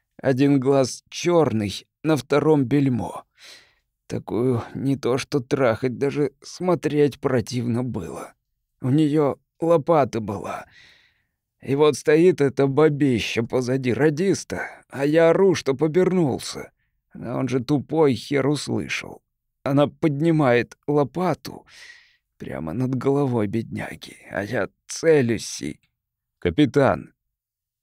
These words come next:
По лицу капитана потекла слеза. Он вздохнул в последний раз и испустил дух прямо на руках у своего подчиненного.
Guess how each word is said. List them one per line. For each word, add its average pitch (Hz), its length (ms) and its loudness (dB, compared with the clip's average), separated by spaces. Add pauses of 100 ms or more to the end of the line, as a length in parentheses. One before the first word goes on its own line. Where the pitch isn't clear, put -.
(220)
По - 60 2
лицу 175 360 2
капитана 170 520 -2
потекла 123 640 -2
слеза. - 720 -6 (520)
Он 113 180 2
вздохнул 107 480 0
в 95 100 -10
последний 107 560 0
раз 190 360 -4 (600)
и 208 120 0
испустил 127 500 0
дух 156 400 -2
прямо 151 360 -2
на 117 80 0
руках 117 400 0
у 127 40 -6
своего 101 400 0
подчиненного. - 1040 -8